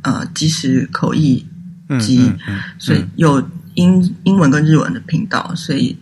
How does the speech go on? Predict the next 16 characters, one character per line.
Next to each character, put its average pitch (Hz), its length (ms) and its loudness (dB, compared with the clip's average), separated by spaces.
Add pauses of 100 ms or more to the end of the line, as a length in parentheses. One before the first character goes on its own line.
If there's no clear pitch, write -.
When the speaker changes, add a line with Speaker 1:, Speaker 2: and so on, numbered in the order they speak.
(360)
Speaker 1:
你 113 240 -2
只 - 120 -2
要 139 340 0
能 160 160 2
够 131 300 -2
熟 - 240 -8
练 139 160 0
其 - 120 -4
中 127 160 -6
一 - 60 -6
种， - 220 -10
Speaker 2:
嗯。 - 40 -8
Speaker 1:
都 143 120 -2
可 - 180 -6
以。 - 60 -12 (720)
Speaker 2:
嗯， 107 240 -4